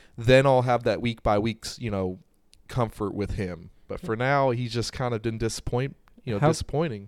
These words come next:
Speaker 2: how comfortable are you that Leonard Fournette gets over sixty-five yards on the ground?
Speaker 1: I'm about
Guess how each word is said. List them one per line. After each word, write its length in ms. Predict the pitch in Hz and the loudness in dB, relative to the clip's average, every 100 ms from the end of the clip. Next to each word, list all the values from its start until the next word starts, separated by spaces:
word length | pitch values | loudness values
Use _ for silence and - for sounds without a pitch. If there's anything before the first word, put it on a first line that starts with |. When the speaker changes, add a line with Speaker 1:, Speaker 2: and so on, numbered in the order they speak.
| - | 0
Speaker 2:
how 120 | 151 | 0
comfortable 560 | - 156 151 135 123 117 | 4 4 4 2 4 4
are 160 | 113 | 4
you 200 | 113 117 | 4 4
that 160 | 107 98 | 4 4
Leonard 240 | 113 113 | 4 4
Fournette 360 | - 110 107 104 | 2 2 2 2
gets 220 | 107 - | -2 0
over 180 | 104 95 | -2 -2
sixty-five 720 | - 110 101 - 104 104 95 | -6 -6 -6 -6 -2 0 0
yards 380 | 113 - - - | 0 -2 -6 -8
on 120 | 110 | -4
the 60 | 98 | -4
ground? 260 | 90 - - _ _ _ _ _ _ _ _ | -6 -10 -14 _ _ _ _ _ _ _ _
Speaker 1:
I'm 140 | 180 269 | -4 -2
about 480 | 214 185 175 135 | 2 6 6 4